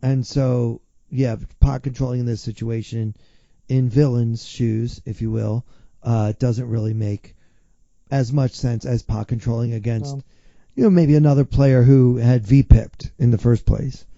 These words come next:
Speaker 2: And if it, if it's, like, a rainbow board occasionally here and it wasn't so connected, like, let's say it's, like, Jack seven six two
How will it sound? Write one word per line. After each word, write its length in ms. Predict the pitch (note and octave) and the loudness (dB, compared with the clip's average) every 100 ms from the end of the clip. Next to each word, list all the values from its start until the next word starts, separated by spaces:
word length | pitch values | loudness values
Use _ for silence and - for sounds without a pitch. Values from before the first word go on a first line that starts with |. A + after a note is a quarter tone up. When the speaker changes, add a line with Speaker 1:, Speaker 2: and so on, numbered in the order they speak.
| - | -16
Speaker 2:
And 140 | D3+ E3+ | -8 -8
if 100 | - | -6
it, 120 | G#4 | -8
if 120 | F#3 | -8
it's, 120 | E4 - | -10 -12
like, 140 | - | -10
a 60 | A#3 | -8
rainbow 520 | B2+ A2+ A#2+ B2 B2 | -6 -4 -4 -4 -6
board 340 | A2 A#2 B2 | -6 -8 -6
occasionally 760 | B2 - A#2+ A#2 A2 B2 A#2+ A2+ | -8 -6 -4 -4 -6 -6 -6 -4
here 160 | B2 | -4
and 100 | A#2 | -4
it 60 | G#2 | -4
wasn't 300 | G#2 G#2+ A2 | -6 -6 -8
so 180 | - A2+ | -8 -10
connected, 480 | - A2 G#2+ B2 A2 | -6 -6 -6 -6 -8
like, 180 | A2+ | -8
let's 180 | D#3 D3 | -8 -10
say 180 | - D3+ | -8 -6
it's, 200 | A#2 - | -6 -8
like, 320 | G#2 F#2+ G2+ | -12 -12 -16
Jack 500 | G#2 - A#2+ A#2 A2+ - | -14 -8 -6 -6 -10 -14
seven 760 | - - - A2 G2+ G#2 G2+ | -18 -16 -10 -8 -8 -10 -10
six 500 | G2 - G2 - - - | -12 -12 -12 -12 -18 -20
two 460 | - G#2 F2+ D#2 | -14 -12 -12 -14